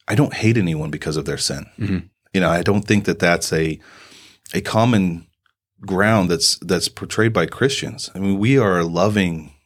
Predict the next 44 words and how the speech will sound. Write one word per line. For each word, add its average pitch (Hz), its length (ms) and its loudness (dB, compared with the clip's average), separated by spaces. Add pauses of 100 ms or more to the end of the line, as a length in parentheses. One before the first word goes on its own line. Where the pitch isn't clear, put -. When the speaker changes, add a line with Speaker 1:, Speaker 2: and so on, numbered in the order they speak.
(120)
Speaker 1:
giving 107 320 2
people, 101 520 -4 (540)
uh, 85 180 -4
and 90 140 -2
we 107 80 2
have 123 180 4
our 90 160 2
own 131 140 4
sin 82 260 -2
to - 140 -10
account 76 300 -8
for. - 360 -12
Speaker 2:
Oh, 139 140 4
yeah. 131 240 0
Speaker 1:
And 85 380 -2
so 87 420 0 (360)
I 139 100 0
don't 147 200 2
believe 98 360 0
that 87 180 2
at 80 120 -2
all. 101 340 2 (400)
But 107 180 2
at 104 160 0
the 104 80 0
same 127 260 2
time, 113 540 0 (340)
doesn't 127 260 2
mean 120 120 4
you 107 80 4
have 110 240 -2
to 104 80 -2
condone 90 520 -2
it. - 120 -10 (140)
Speaker 2:
Mm-hmm. 101 320 -8
Speaker 1:
Just 107 200 0
because 139 280 0
you 110 100 4
love 107 320 2
someone, 80 500 -4
just 101 220 -6
because 101 560 0
you, 90 380 -2 (420)
uh, 82 400 -2